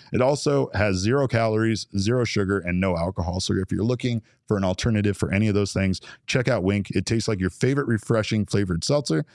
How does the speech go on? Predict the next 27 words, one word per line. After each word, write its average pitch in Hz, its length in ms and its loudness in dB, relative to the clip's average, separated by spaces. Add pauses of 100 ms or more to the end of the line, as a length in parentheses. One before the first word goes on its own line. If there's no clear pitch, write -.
(220)
and 98 100 0
it's 95 100 -2
available 113 360 2
now 101 220 2
in 98 100 -2
either 92 180 2
in 87 60 0
a 85 80 -2
two - 160 0
and 120 80 2
a 107 60 0
half 104 260 0
milligram 95 480 0
or 82 80 -10
five 101 240 0
milligram 92 400 -8
can. 147 380 -2
You - 280 -20
can 104 140 2
find 127 320 2
Wink 117 200 0
right 104 180 2
here 104 120 0
in 98 60 2
Arizona. 95 440 2
Look 98 200 0
for 95 160 -2